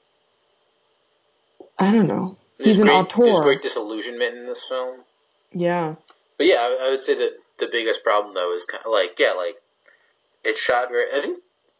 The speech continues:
Speaker 2: I think it was this film that had, like, a, a sequence in it where it's got the, like, you know, the, the invert, the face upward camera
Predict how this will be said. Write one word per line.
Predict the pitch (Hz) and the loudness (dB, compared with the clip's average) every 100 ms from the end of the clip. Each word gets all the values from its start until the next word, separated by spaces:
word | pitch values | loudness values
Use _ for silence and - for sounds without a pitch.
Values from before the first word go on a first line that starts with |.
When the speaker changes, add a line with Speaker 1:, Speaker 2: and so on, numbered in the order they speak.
| _ _ | _ _
Speaker 2:
I | 131 131 | -4 -4
think | 269 302 | -4 -4
it | |
was | 147 117 | -4 -6
this | 117 - | -6 -6
film | 117 110 | -6 -6
that | 104 98 | -6 -6
had, | 107 | -6
like, | 98 95 | -6 -6
a, | 101 107 | -8 -6
a | |
sequence | - - - 117 - | -6 -6 -10 -8 -8
in | 110 | -4
it | 104 101 | -4 -2
where | 98 95 | -2 -2
it's | 104 - | -6 -6
got | 107 98 - | -4 -4 -4
the, | 98 92 - _ _ _ _ _ | -4 -4 -8 _ _ _ _ _
like, | 101 95 - | -8 -8 -8
you | |
know, | 98 92 | -10 -8
the, | 87 85 - _ - | -6 -6 -10 _ -10
the | 107 | -8
invert, | 110 107 110 - - | -6 -2 -4 -4 -6
the | 98 92 - _ _ _ _ _ _ _ _ _ - | -6 -6 -8 _ _ _ _ _ _ _ _ _ -16
face | - 127 110 | -4 -4 -2
upward | 113 - 104 98 | -6 -4 -6 -6
camera | - 101 98 | -10 -10 -10